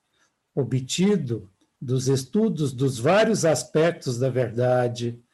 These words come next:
das leis universais e das leis naturais derivadas das primeiras. Uma referência aos mistérios maiores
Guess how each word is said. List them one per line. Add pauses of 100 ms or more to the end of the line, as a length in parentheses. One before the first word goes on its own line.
(200)
das
leis
universais (260)
e
das
leis
naturais (300)
derivadas
das
primeiras. (3000)
Uma
referência
aos
mistérios
maiores